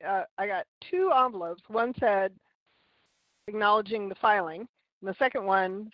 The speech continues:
saying, "Dismissed for lack of payment."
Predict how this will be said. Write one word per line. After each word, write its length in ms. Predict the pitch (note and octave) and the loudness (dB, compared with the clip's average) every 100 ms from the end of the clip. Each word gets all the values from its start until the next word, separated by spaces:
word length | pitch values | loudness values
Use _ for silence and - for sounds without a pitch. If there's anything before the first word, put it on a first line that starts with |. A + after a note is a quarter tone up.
| - | 0
saying, 420 | G3+ G3 G3 G3 _ _ _ _ _ | 2 2 -2 -6 _ _ _ _ _
"Dismissed 600 | B3+ C4 B3 C#4 - - - | 2 4 6 4 4 -10 -4
for 160 | A3 | 0
lack 260 | G3 G#3+ A#3+ | 6 6 6
of 120 | A3 | 0
payment." 340 | - A#3+ G#3+ | -4 -4 -4